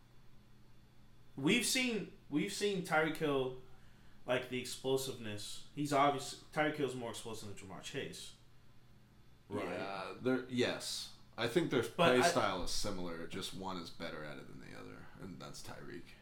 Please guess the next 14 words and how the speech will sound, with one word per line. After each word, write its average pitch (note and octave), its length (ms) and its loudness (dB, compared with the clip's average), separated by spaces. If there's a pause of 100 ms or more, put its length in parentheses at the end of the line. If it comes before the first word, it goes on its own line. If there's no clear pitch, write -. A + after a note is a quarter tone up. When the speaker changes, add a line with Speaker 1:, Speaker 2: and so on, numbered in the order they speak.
(100)
Speaker 1:
But - 400 6 (580)
with, C3 200 -6
like, B2 240 0
I C#3 60 0
mean, B2+ 160 -2
obviously B2+ 460 0
this A2+ 220 -8
is A2 100 -8
oversaturated G#2+ 600 -6
'cause G#2 140 -10
of G#2 100 -8
Patrick - 360 -4
Mahomes G#2+ 580 4
is G#2+ 80 2